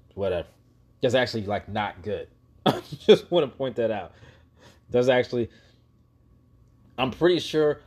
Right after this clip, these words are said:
O K C was last in, in pace, and I think theirs was a hundred and one point two per one hundred possessions, which would still be more than a hundred.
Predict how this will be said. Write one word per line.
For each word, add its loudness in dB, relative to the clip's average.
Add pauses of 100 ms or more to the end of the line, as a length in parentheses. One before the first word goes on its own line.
(140)
O 2
K 0
C -4
was -6 (1000)
last 0
in, -4 (960)
in -4
pace, -10
and -2
I 0
think -4
theirs 2
was 0
a 0
hundred -4
and -8
one -4
point -10
two -4
per 0
one -2
hundred -8
possessions, -8 (240)
which -4
would -6
still 4
be 0
more -2
than -6
a -8
hundred. -12